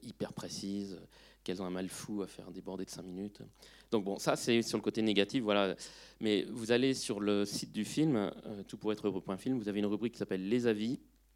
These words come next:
Donc vous pouvez laisser votre avis, c'est pas censuré, hein, c'est moi qui fais le modérateur. Et, euh, vous verrez tous les avis. Et le, la seule critique qui revient, c'est celle-ci, c'est « Est-ce que c'est pas un peu lent parfois ? » Bon. Après, celle,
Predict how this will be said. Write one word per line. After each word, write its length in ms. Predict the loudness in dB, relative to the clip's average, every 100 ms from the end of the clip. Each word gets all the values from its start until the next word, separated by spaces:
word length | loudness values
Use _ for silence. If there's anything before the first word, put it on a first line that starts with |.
| _ _ _ _ -14 -10
Donc 100 | -10
vous 80 | -8
pouvez 240 | -4 -2
laisser 240 | -4 -6 -6
votre 300 | -6 -6 -8
avis, 240 | -6 -8 -10 -20
c'est 120 | -12 -4
pas 120 | -2
censuré, 480 | -2 -4 -4 -4 -6
hein, 100 | -8
c'est 140 | -6
moi 100 | -6
qui 120 | -6
fais 120 | -6 -4
le 100 | -4
modérateur. 600 | -6 -6 -6 -8 -10 -12 -14 -14 -14 -16 -8 0
Et, 320 | 4 4 4 2
euh, 720 | 4 4 4 4 2 2 0
vous 80 | 4
verrez 240 | 6 6
tous 160 | 2 6
les 160 | 8 8
avis. 400 | 6 6 4 0 -10 -18 -16 0
Et 160 | 4
le, 220 | 6 6
la 140 | 4 4
seule 180 | 4 2
critique 360 | 0 0 -2
qui 140 | 0 0
revient, 360 | 0 0 0
c'est 160 | -2 -6
celle-ci, 400 | -6 -6 -6 -8
c'est « 140 | -4 -6
Est-ce 140 | -4
que 100 | -6
c'est 120 | -6
pas 140 | -4 -4
un 60 |
peu 160 | 0 0
lent 260 | 0 -2
parfois ? » 560 | -4 -8 -8 -6 -4 -4 -8 -20 -20 -20 -20 _ -8
Bon. 240 | -4 -4 -6 _ -20 -20 -18 -18 -20 -18 -10
Après, 320 | -4 2 2
celle, 220 | 2 -4